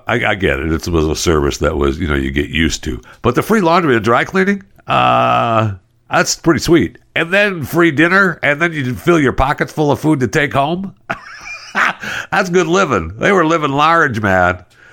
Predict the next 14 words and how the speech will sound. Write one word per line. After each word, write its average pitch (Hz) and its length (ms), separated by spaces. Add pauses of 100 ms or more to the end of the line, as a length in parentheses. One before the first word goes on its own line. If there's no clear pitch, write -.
(220)
And 120 240
now 139 360
Facebook 135 560
and 107 120
Meta 127 300
is 104 100
like, 101 260
"Ooh, 127 280
yeah, 92 460
no, 80 280
we're 78 120
cutting 71 320
back. 67 320
Sorry." 73 920